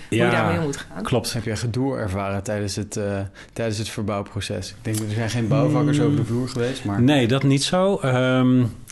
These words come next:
Speaker 2: ik heb wel, ehm, en, en dan moet ik ook eerlijk zeggen, ik, ik zit aan een warmtepompsysteem met een W K O. Eh, we
Speaker 1: Moet je
Speaker 2: zitten
Speaker 1: even
Speaker 2: met een
Speaker 1: uitleggen, ja.
Speaker 2: Ja.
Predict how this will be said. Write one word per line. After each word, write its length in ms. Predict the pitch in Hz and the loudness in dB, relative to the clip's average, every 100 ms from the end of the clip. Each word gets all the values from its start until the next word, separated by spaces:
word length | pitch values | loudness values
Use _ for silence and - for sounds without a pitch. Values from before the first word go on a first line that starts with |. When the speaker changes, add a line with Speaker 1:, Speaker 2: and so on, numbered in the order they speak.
| - | -6
Speaker 2:
ik 140 | 123 | -2
heb 120 | 123 | 0
wel, 300 | 131 143 131 | 2 2 2
ehm, 360 | 123 123 120 - | 2 4 2 0
en, 260 | 120 113 | -4 -6
en 60 | 120 | 0
dan 100 | 117 | 2
moet 80 | 120 | 2
ik 120 | 117 | 2
ook 120 | 139 | 0
eerlijk 240 | 123 131 123 | 0 0 0
zeggen, 220 | 123 120 | -2 0
ik, 60 | 143 | 0
ik 100 | - | 0
zit 240 | - 120 | -2 0
aan 100 | 117 | 2
een 140 | 113 | 2
warmtepompsysteem 1200 | 101 123 139 143 151 143 - - - 135 135 123 117 | 2 2 0 0 0 0 0 0 0 2 2 2 2
met 200 | 113 - | 0 0
een 180 | 107 | 0
W 160 | 104 104 | 2 0
K 80 | - | -2
O. 480 | 95 101 147 214 - - - - - | -2 0 2 0 -4 -12 -12 -12 -12
Eh, 160 | - 104 | -4 0
we 60 | 101 | 0
Speaker 1:
Moet 60 | |
je 60 | 98 | 2
Speaker 2:
zitten 180 | - - | 2 2
Speaker 1:
even 20 | |
Speaker 2:
met 80 | 117 117 | 4 4
een 60 | |
Speaker 1:
uitleggen, 360 | 170 156 139 165 | 2 -2 -4 -4
ja. 120 | 165 - | -4 -2
Speaker 2:
Ja. 120 | 143 | 0